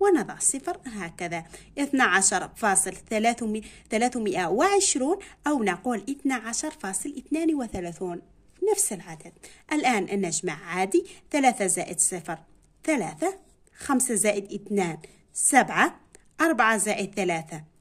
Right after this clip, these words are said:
سبعة، نضع الفاصلة تحت الفاصلة،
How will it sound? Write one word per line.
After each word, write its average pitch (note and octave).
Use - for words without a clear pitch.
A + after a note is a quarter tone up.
سبعة، F3+
نضع F#3+
الفاصلة F#3
تحت E4
الفاصلة، G#3